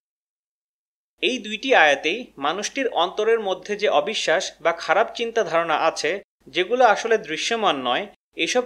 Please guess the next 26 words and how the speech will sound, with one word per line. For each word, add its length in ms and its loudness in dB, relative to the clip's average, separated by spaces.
আভ্যন্তরীণ 760 0
খারাপ 400 0
বিষয়গুলো 520 0
তাকে 240 2
যেমন 360 -2
ভালো 280 -2
কাজ 220 0
করতে 300 -4
প্রভাবিত 480 0
করে, 280 0
তেমনটি 460 2
এসব 300 0
খারাপ 380 2
কাজ 180 2
করতেও 360 0
প্ররোচিত 560 -4
করে, 300 0
যা 200 4
প্রকাশ্যে 500 -2
দৃশ্যমান 580 -4
হয়। 240 -6
তৃতীয় 360 0
আয়াতটিতে 500 6
উল্লেখিত 560 -2
হয়েছে 380 0
যে 160 -2